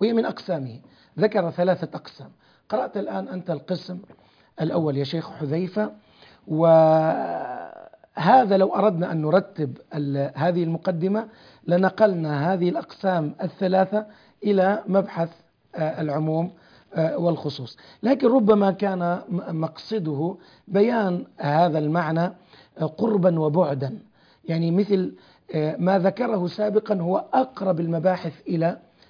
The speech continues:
العموم والخصوص، وهذه من المباحث التي يذكرها،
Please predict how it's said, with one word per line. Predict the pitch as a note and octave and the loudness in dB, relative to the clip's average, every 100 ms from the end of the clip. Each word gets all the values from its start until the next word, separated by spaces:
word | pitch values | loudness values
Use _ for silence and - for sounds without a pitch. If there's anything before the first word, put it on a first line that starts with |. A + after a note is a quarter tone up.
| _ | _
العموم | F3+ E3+ D#3+ D#3+ E3 E3+ _ _ - | 0 0 2 0 0 -2 _ _ 0
والخصوص، | F3+ F3 D#3 D3 E3+ F#3 | 2 2 -2 -6 -6 -6
وهذه | - A3+ A#3 A3+ F#3+ F#3 A3+ - - _ | -2 0 2 2 2 0 -2 -4 -20 _
من | C4 C4+ | 2 4
المباحث | G#3 F3+ F#3 F3 E3 | 2 2 0 -2 -6
التي | E3+ E3+ E3 | -4 -4 -2
يذكرها، | D3+ C3+ E3+ D#3+ D3 E3 | -4 -2 -2 -2 -2 -4